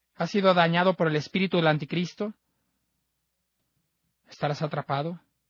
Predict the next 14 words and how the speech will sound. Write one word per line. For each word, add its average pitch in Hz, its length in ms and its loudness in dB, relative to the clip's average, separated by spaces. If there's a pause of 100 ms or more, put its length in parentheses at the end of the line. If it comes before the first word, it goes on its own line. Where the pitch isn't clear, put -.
(2500)
¿Has - 180 -12
confiado 165 420 2
en 156 120 2
algo 175 340 2
para 135 480 -2 (500)
manejar 139 360 -2
el 151 60 -4
dolor, 147 500 -2 (1900)
en 143 40 -6
la 139 80 0
búsqueda 147 360 -2
de 131 60 -2
la 123 100 -6
felicidad, 131 600 -6